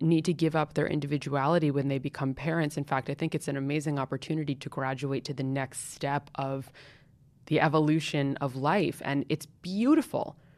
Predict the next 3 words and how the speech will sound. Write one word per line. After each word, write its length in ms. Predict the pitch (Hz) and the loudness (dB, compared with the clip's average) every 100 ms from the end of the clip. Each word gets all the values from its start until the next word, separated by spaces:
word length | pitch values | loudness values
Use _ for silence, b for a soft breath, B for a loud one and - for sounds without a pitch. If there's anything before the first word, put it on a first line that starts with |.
| b b b b | b b b b
living 720 | 147 165 202 196 160 135 131 - | 2 6 6 6 2 2 -2 -8
for 180 | - 170 | 0 0
somebody 800 | 147 - 180 202 127 131 131 151 | 2 2 2 2 0 -2 -6 -8